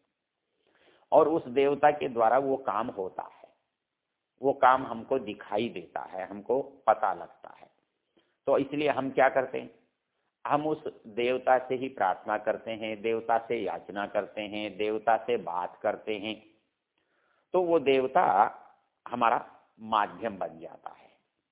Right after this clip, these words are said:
हमको क्या चाहिए, किससे चाहिए, उसका हमें पता लगता है। इसलिए हम जितने संसार में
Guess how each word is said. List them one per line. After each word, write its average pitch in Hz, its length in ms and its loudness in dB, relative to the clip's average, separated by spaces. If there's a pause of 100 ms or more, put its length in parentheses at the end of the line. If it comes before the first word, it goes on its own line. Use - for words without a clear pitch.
(500)
हमको 135 400 0
क्या 123 280 4
चाहिए, 120 400 -2
किससे 123 460 -6
चाहिए, 113 380 -2
उसका 131 520 -4 (160)
हमें 101 180 -8
पता - 300 -10
लगता - 340 -20
है। - 160 -20 (720)
इसलिए 135 380 -2 (540)
हम 113 380 -2 (560)
जितने 117 500 -8
संसार 95 580 -6
में 95 200 -10